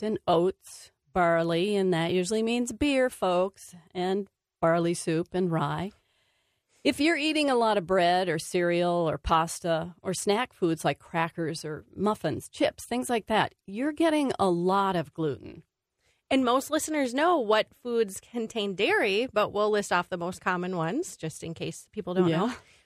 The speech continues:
Speaker 2: Milk, ice cream, cottage
Speaker 1: Mm-hmm.
Speaker 2: cheese, really any kind of cheese, but cottage cheese, regular cheese, yogurt. And remember that dairy is a very common trigger for Crohn's.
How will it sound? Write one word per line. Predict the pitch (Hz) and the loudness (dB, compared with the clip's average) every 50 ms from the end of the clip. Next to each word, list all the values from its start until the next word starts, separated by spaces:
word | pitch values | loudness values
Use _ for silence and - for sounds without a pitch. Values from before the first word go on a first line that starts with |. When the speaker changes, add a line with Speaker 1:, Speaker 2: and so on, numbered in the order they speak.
| _ _ | _ _
Speaker 2:
Milk, | - 220 208 190 190 277 - - - - _ _ _ _ _ _ _ _ _ _ _ | -2 0 2 2 2 2 -2 -6 -20 -20 _ _ _ _ _ _ _ _ _ _ _
ice | - 190 190 - - | -6 -6 -6 -6 -8
cream, | - - 196 196 202 226 247 294 311 - _ _ _ _ _ _ _ _ _ _ | -8 -8 -4 -2 -2 0 0 -2 -4 -6 _ _ _ _ _ _ _ _ _ _
cottage | - - 214 202 180 196 170 160 | -2 0 2 4 4 4 2 0
Speaker 1:
Mm-hmm. | 156 156 156 | -2 -2 -2
Speaker 2:
cheese, | 262 254 247 240 220 240 | 0 0 0 2 4 4
really | 262 240 220 - | 4 4 4 4
any | 233 226 220 | 2 2 2
kind | 226 233 208 | 2 0 0
of | 190 175 | 0 -2
cheese, | - - 180 165 165 165 165 | -4 -6 -4 -4 -4 -6 -6
but | 175 175 - | -8 -10 -10
cottage | - 190 190 185 190 180 - - | -8 -6 -6 -4 -6 -6 -10 -10
cheese, | - 190 190 185 185 175 - - | -6 -4 -2 -2 -2 -4 -4 -6
regular | 165 170 175 180 175 170 165 | -8 -6 -4 -2 -2 -2 -4
cheese, | - - - 175 170 165 165 165 156 - - _ _ _ _ _ _ - | -6 -8 -6 -6 -4 -4 -4 -6 -6 -10 -14 _ _ _ _ _ _ -2
yogurt. | 208 214 208 214 214 214 226 220 220 220 - - - - _ _ _ _ _ _ _ _ - | 2 4 4 4 4 4 2 2 0 0 -4 -8 -18 -18 _ _ _ _ _ _ _ _ -2
And | 233 | 0
remember | 247 247 247 254 294 320 311 277 | 0 2 2 2 2 2 2 2
that | 247 - - 185 - _ - | 0 -2 -2 -4 -10 _ 0
dairy | 226 220 240 269 285 277 254 - | 2 2 2 2 2 0 0 0
is | 208 208 | 0 0
a | 202 | -2
very | 190 180 180 202 202 208 226 254 269 | -2 -2 -2 0 2 2 2 2 0
common | 254 - - 240 226 233 233 220 | -2 -4 -4 -2 0 0 0 -2
trigger | 208 - 240 226 208 202 185 | -2 -2 0 0 2 0 0
for | - - 180 | 0 -2 -4
Crohn's. | 165 - - 226 220 202 175 165 156 160 175 - - - - | -4 -2 0 0 2 2 0 -2 -4 -6 -8 -10 -12 -14 -18